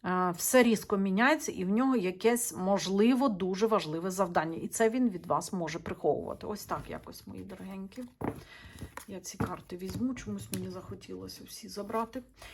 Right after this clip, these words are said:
І так, е, карта номер три. Але ви бачите, дивіться, е, до перемоги, е, все проясниться, все стане на свої місця по другому розкладу. Карта номер три. Що він від вас приховує?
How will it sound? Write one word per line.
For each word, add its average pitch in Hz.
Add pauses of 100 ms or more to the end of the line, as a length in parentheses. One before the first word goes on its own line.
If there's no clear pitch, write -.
(140)
І 285
так, 180 (460)
е, 180
карта 285 (120)
номер 185
три. 170 (960)
Але 269
ви 285
бачите, 277
дивіться, 180 (480)
е, 202
до 262
перемоги, 247 (180)
е, 247
все 302
проясниться, 220
все 254
стане 285
на 190
свої 214
місця 208
по 185
другому 208
розкладу. - (1500)
Карта 196
номер 190
три. - (1200)
Що -
він 269
від 170
вас 165
приховує? -